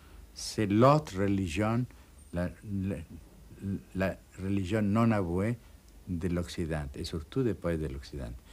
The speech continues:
Je peux vous citer plusieurs. Euh, ce n'est pas nécessaire de parler de Victor Hugo ou de Nerval, euh, ou de Apollinaire, mais Pessoa, le poète portugais,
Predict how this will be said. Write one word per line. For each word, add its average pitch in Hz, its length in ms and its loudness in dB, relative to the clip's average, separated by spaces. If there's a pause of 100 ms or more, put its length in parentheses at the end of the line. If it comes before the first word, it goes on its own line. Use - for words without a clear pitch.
(220)
Je 98 100 0
peux 101 140 -2
vous 92 100 -2
citer 92 560 -4
plusieurs. 113 460 0 (580)
Euh, - 20 -10 (280)
ce - 140 -12
n'est 85 80 -4
pas 82 120 -4
nécessaire 82 220 -2
de 76 40 -10
parler 85 280 -2
de 85 80 -2
Victor 82 320 -4
Hugo 90 380 -2
ou 82 40 -4
de 80 100 -2
Nerval, 85 600 0 (600)
euh, 78 640 -4 (320)
ou 82 100 -6
de 80 220 -4 (380)
Apollinaire, 87 600 0 (960)
mais 78 840 -4 (1600)
Pessoa, 92 580 0
le 73 60 -4
poète 78 340 -2
portugais, 90 600 -2